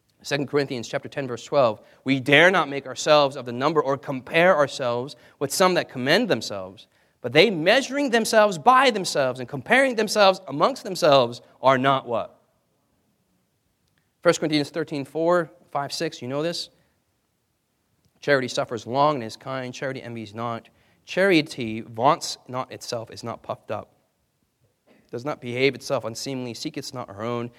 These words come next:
is not easily provoked, thinks no evil, rejoiceth in, not in iniquity, but rejoiceth in the truth. Galatians five sixteen,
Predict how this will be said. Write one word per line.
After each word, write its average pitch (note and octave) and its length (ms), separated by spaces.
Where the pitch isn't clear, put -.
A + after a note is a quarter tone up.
is A2+ 120
not E3+ 200
easily C#3+ 240
provoked, A2+ 460
thinks D3 220
no C3+ 100
evil, G2+ 380
rejoiceth D3 580
in, B2+ 280
not C#3+ 260
in D#3 120
iniquity, B2 440
but G2+ 140
rejoiceth A2 580
in A2 60
the F#2+ 60
truth. G#2 380
Galatians B2 300
five C3+ 280
sixteen, B2+ 520